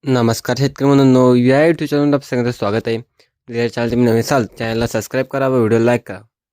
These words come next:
<clears throat> आज आपण बघणार आहोत कापूस बाजार भावाविषयी. तर तुम्ही हा व्हिडिओ संपूर्ण बघा, आपण शेवटी कापसाचे भाव पण बघणार आहोत. चला तर मग बघूया,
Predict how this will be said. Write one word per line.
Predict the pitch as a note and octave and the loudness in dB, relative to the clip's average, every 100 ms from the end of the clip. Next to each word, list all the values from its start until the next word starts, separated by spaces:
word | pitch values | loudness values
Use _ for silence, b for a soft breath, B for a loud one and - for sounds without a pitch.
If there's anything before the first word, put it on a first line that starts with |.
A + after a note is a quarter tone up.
| _ - | _ -14
<clears throat> | - A#2 _ _ _ - | -14 -14 _ _ _ -10
आज | C#3+ E3 | -4 0
आपण | E3 | 2
बघणार | D#3+ D#3 | 4 4
आहोत | D3+ | 2
कापूस | C3+ C3 | 0 0
बाजार | C3 C3 C3 | 2 2 2
भावाविषयी. | B2 A#2+ B2 A#2 B2+ _ _ _ _ | 4 2 2 -2 -6 _ _ _ _
तर | C3+ | -10
तुम्ही | C#3 C#3+ | -2 0
हा | C3+ C3 | 2 2
व्हिडिओ | B2+ B2 | 2 2
संपूर्ण | B2 A2+ C3 C3+ | 0 -2 0 2
बघा, | C3 B2+ A#2+ | 2 2 2
आपण | A#2 C3 B2+ | -2 -4 -6
शेवटी | - A#2+ A2 B2 B2 A#2 | -8 -8 -6 -4 -2 -4
कापसाचे | A#2+ A#2 A#2+ A#2+ | -6 -8 -6 -2
भाव | G#2+ G#2+ | 0 0
पण | A#2 A2+ | -2 -2
बघणार | A#2 A#2 | 0 0
आहोत. | A2+ A2 | 2 0
चला | - _ _ A#2+ | -4 _ _ -14
तर | A2 | -8
मग | A#2+ A#2 A2+ | -4 0 0
बघूया, | A2+ | 0